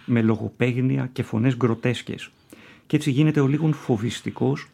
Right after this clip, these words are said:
ενώ συνάμα μας τραβά την προσοχή. Ήδη ο Αριστοτέλης παρατηρούσε πως ο μήμος, και εδώ εννοεί το λογοτεχνικό είδος του μήμου, όχι τον μήμο ως πρόσωπο,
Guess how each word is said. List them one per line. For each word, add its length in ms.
ενώ 240
συνάμα 420
μας 280
τραβά 320
την 100
προσοχή. 560
Ήδη 260
ο 80
Αριστοτέλης 580
παρατηρούσε 580
πως 200
ο 60
μήμος, 520
και 120
εδώ 200
εννοεί 280
το 120
λογοτεχνικό 760
είδος 280
του 120
μήμου, 380
όχι 240
τον 160
μήμο 300
ως 140
πρόσωπο, 580